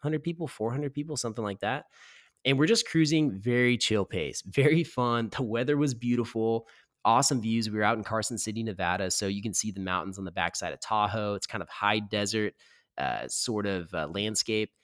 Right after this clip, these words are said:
And so we end up coming up to the first actual time segment. And this is where people actually started getting in position a little bit, because there was a downhill and it was fire road, but kinda technical, where people wanted to make sure they weren't getting balled up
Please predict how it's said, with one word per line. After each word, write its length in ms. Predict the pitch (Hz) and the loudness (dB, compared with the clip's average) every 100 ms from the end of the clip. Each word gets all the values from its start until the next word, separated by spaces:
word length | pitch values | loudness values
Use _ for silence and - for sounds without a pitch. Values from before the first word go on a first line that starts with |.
| _ _ _ | _ _ _
And 160 | 107 107 | -6 -2
so 380 | 110 101 101 - - | 0 0 -2 -6 -12
we 280 | 117 120 117 120 | -6 -4 -2 -2
end 200 | 156 196 | -2 -2
up 200 | - - | -4 -8
coming 380 | - 131 131 - | -4 -2 -2 -2
up 220 | 104 - | -6 -6
to 180 | - 110 | -6 -6
the 200 | 104 90 | -6 -10
first 640 | - - 110 110 - - - | -10 -6 -6 -4 -6 -6 -2
actual 400 | 90 92 - 87 | 0 0 -2 -6
time 400 | - - 98 101 | -8 -8 -6 -4
segment. 560 | - - 90 110 143 160 - - - | -2 -2 -4 -4 -6 -6 -20 -20 -4
And 160 | 127 139 | 0 2
this 160 | 190 | 0
is 220 | 311 220 - | -2 -6 -10
where 280 | 120 123 135 | -4 2 2
people 320 | 135 151 160 - | 0 -2 -2 2
actually 320 | 107 135 143 | 2 2 -2
started 280 | - 139 120 | 0 2 2
getting 260 | 113 123 | 0 -2
in 100 | 113 | -2
position 640 | 92 90 85 90 - 151 175 | -4 -8 -4 -4 -2 -4 -4
a 60 | 151 | 0
little 200 | 160 165 | 0 2
bit, 260 | 185 208 - _ _ _ - | 2 0 -4 _ _ _ -4
because 680 | 135 143 139 127 123 107 - - | -2 2 2 2 2 -2 -4 -6
there 140 | 120 139 | -2 2
was 320 | 143 190 226 | 4 4 4
a 80 | 165 | -2
downhill 720 | 113 117 110 123 98 87 90 | -4 -2 0 -2 -2 -4 -4
and 80 | 98 | -4
it 80 | |
was 140 | 90 - | -4 -4
fire 340 | - 147 156 | 2 4 4
road, 240 | 98 92 90 | 2 -2 -4
but 100 | - | -6
kinda 240 | 120 95 | -6 -6
technical, 680 | - 98 127 113 135 156 - | -6 -8 -8 -6 -4 -4 -6
where 140 | 110 101 | -6 -4
people 260 | 147 151 | -4 -2
wanted 220 | 147 127 | -2 0
to 40 | 113 | 0
make 140 | 104 | -2
sure 240 | - 113 107 | -2 -4 -2
they 80 | |
weren't 300 | 101 104 92 | -4 -4 -4
getting 220 | 95 92 90 | -4 -6 -2
balled 360 | 92 90 85 | 0 0 0
up 220 | 85 107 | -4 -4